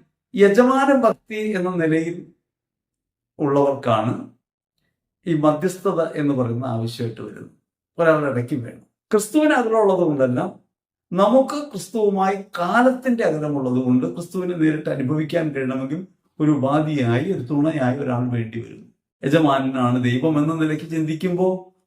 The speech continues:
ആ യജമാനനോട് ഒരു ഇടനിലക്കാരൻ വേണ്ടി വരുന്നു നേരിട്ട് പറയാൻ കഴിയുന്നില്ല. യജമാന ദാസ്യ ഭക്തിയാണ്. രണ്ടാമത്തെ ഭാഗത്ത് വരുമ്പോൾ അത് പിതൃപുത്ര ഭക്തിയാണ്. അതുകൊണ്ട് ചില ആളുകൾ പറയും, "അപ്പ തരണേ" എന്ന് പ്രാർത്ഥിച്ചാൽ മതി. അവിടെയും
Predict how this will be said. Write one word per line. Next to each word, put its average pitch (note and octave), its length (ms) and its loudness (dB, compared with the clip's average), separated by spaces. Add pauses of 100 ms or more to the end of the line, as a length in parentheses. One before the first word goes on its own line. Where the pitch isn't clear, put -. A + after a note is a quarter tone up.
ആ E3+ 120 8
യജമാനനോട് D#3 680 0
ഒരു C3+ 100 -4
ഇടനിലക്കാരൻ F#3+ 680 -2
വേണ്ടി C#3+ 200 -2
വരുന്നു C3+ 320 0
നേരിട്ട് A#2+ 300 0
പറയാൻ A2+ 380 -4
കഴിയുന്നില്ല. G#2+ 400 -8
യജമാന B2+ 400 -2
ദാസ്യ A#2+ 400 -4
ഭക്തിയാണ്. - 440 -10 (280)
രണ്ടാമത്തെ B3+ 480 4
ഭാഗത്ത് A#3+ 360 2
വരുമ്പോൾ G3+ 520 -2
അത് F3+ 300 -2
പിതൃപുത്ര G#3 540 -2
ഭക്തിയാണ്. C#3+ 500 -4
അതുകൊണ്ട് F#3 640 -6 (180)
ചില F3 140 2
ആളുകൾ E3+ 320 2
പറയും, D#3+ 280 -4
"അപ്പ D#3+ 480 2 (300)
തരണേ" D#3 280 2
എന്ന് D#3 140 0
പ്രാർത്ഥിച്ചാൽ D3 540 -2
മതി. A2+ 280 -6
അവിടെയും G3+ 560 -4